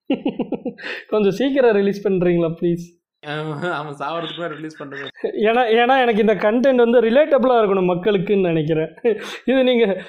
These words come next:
Speaker 1: அவன் செத்ததுக்கு அப்புறம் ரிலீஸ் பண்ணீங்கன்னா, அப்போ ஒரு நோட் ஒண்ணு போடுவீங்க, "கைஸ், நாங்க இந்த பாட்காஸ்ட் ரெக்கார்ட் பண்ணும்போது அவர் இருந்தாரு, but unfortunately" அப்படின்னு சொல்லி எல்லாம் போடுவீங்க. அதெல்லாம் வேண்டாம்.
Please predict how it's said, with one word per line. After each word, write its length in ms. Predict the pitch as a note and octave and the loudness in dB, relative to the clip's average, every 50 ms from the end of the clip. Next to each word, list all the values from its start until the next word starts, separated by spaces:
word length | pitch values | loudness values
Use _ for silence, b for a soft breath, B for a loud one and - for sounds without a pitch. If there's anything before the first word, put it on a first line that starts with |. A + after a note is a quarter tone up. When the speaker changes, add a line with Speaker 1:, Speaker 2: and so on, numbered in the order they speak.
| B B | B B
Speaker 1:
அவன் 260 | - F#3 A#3 A3+ G#3+ - | -6 -4 -2 -2 -2 -2
செத்ததுக்கு 340 | - A3 G#3+ C4+ C4 B3+ A3+ | 0 0 2 2 0 2 2
அப்புறம் 140 | B3+ B3+ A#3+ | 2 2 2
ரிலீஸ் 240 | A#3 A3 A3+ A3 G3 | 2 2 2 0 0
பண்ணீங்கன்னா, 340 | A3 G#3 G3+ G#3 A#3+ A3 F3+ | 0 2 2 2 2 0 0
அப்போ 120 | F3 G#3+ | 0 0
ஒரு 120 | G3 F#3+ | 0 2
நோட் 280 | F#3+ G3+ A3 A#3 G#3 G3+ | 2 2 2 0 2 0
ஒண்ணு 140 | A3+ G3+ F#3+ | 0 0 2
போடுவீங்க, 480 | E3+ E3 F3 E3+ E3+ E3 D#3+ D#3+ D#3 D#3+ B B B B B B B B B _ - | 0 0 0 0 0 0 0 -2 -4 -6 B B B B B B B B B _ -2
"கைஸ், 240 | F#3 G#3+ A3 G#3 B B B B B | 0 0 0 -2 B B B B B
நாங்க 360 | - F3 F#3 G3+ G#3 G3+ G3+ | -6 -4 -2 0 0 2 2
இந்த 180 | G3 F#3+ F#3 F#3+ | 2 2 2 2
பாட்காஸ்ட் 680 | F#3 F#3 F3+ F3 F3+ F#3 F#3+ F#3 - G#3+ F#3+ - F#3+ F3 | 2 2 2 0 0 -2 -4 -2 -2 -4 -2 -2 -2 -2
ரெக்கார்ட் 300 | D#3+ G3+ G3+ G3+ G#3 G3+ | 0 0 -2 -2 0 -2
பண்ணும்போது 400 | G3+ G3 F#3+ F#3+ G3 G3 G3 G3 | -2 -2 0 0 0 2 2 2
அவர் 160 | F3+ E3+ E3+ | 2 2 2
இருந்தாரு, 420 | E3+ F3 F3 F#3 F#3 F3+ F#3+ A3+ G3 | 2 2 2 2 2 2 0 0 0
but 340 | F3+ F3 D#3 - - - E3+ | 0 -2 -4 -4 -6 -6 -4
unfortunately" 640 | F3 E3+ F#3+ F#3 F#3 F3 F3 F3+ F#3 F3 E3 F3+ | -4 -2 -2 -2 -4 -2 -4 -4 -4 -2 0 0
அப்படின்னு 180 | F3 E3 E3 F#3 | 0 2 0 0
சொல்லி 220 | F3 F#3+ F3+ F#3 | 0 0 0 0
எல்லாம் 200 | F#3 F#3 F#3 F#3 | 0 0 -2 -2
போடுவீங்க. 360 | F#3+ F#3 F3+ F3 F3 E3 D#3+ | -2 0 0 0 0 0 0
அதெல்லாம் 320 | D#3 D#3 E3+ F#3+ G3+ G3 F3 | -2 -2 0 0 0 0 0
வேண்டாம். 440 | E3 E3 E3 D#3+ D#3 D#3+ E3 G3+ | -2 -2 -2 -2 -4 -4 -6 -8